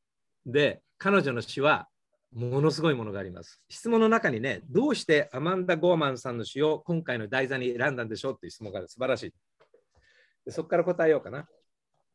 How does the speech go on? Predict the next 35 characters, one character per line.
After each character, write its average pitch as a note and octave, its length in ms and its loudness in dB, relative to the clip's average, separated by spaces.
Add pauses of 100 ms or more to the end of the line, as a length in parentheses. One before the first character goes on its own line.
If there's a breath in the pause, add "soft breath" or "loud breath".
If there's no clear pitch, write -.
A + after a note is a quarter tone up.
(1080)
こ E3 80 -2
の E3 120 0 (380)
ス - 140 -20
ピ C#4 80 -2
ー C#4 80 -2
チ F#3+ 100 -2
の D3 140 0
朗 C#3+ 180 2
唱 B2+ 260 2
を C#3+ 340 2 (200)
今 D3 160 -4
ま D3+ 80 -4
で A#2+ 100 0
練 C3 180 -2
習、 B2 340 -2 (340)
私 B2 320 -4
も F3+ 280 -4 (240)
ず A#2 100 -12
っ - 20 -20
と A#2+ 160 -8
続 A#2+ 240 -12
け B2 100 -6
て A#2 140 -6
い G#2 60 -8
く、 G#2 180 -12
な-、 A#2+ 140 -10 (100)
え G#2 280 -10
ー、 - 20 -
続 B2 300 -12 (120)
け B2+ 100 -4
て A#2 160 -10
き - 80 -16
た A2 120 -6
中 A2 240 -8
で、 G#2+ 260 -4